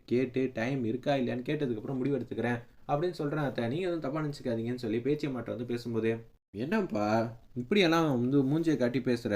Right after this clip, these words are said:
அம்மா, நான் அப்படி ஒண்ணும் பேசலையே. நான் இப்போ கிட்ட கேட்டு எதுவும் செய்ய மாட்டாங்களான்னு தானே கேட்டேன்" அப்படின்னு சொல்லும்போது, "சரி, போலாமா?" அப்படின்னு சொல்லிடுறாங்க. "என் தங்கச்சிக்காக வந்து எல்லாத்துக்கும் சம்மதம் வந்து சொல்லிட்டு இருக்கேன்.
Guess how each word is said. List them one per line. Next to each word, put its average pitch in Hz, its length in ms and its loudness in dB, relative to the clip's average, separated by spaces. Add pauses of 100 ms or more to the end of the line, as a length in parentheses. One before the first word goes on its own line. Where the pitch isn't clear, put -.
(120)
அம்மா, 156 240 0
நான் 127 220 2
அப்படி 170 220 2
ஒண்ணும் 165 240 0
பேசலையே. 113 520 2 (300)
நான் 135 160 -4
இப்போ 151 120 2
கிட்ட 156 200 2 (120)
கேட்டு 240 380 2
எதுவும் 185 260 0
செய்ய 170 160 2
மாட்டாங்களான்னு 156 600 -2
தானே 139 180 -2 (160)
கேட்டேன்" 135 520 -2
அப்படின்னு 143 360 -4
சொல்லும்போது, 120 480 0 (1120)
"சரி, 156 260 4 (560)
போலாமா?" 151 440 4 (320)
அப்படின்னு 156 340 -2
சொல்லிடுறாங்க. 135 480 2 (220)
"என் 113 160 -2
தங்கச்சிக்காக 127 720 2
வந்து 104 240 0 (140)
எல்லாத்துக்கும் 131 440 -2
சம்மதம் 131 340 -2
வந்து 110 140 -4
சொல்லிட்டு 127 400 0
இருக்கேன். 113 240 0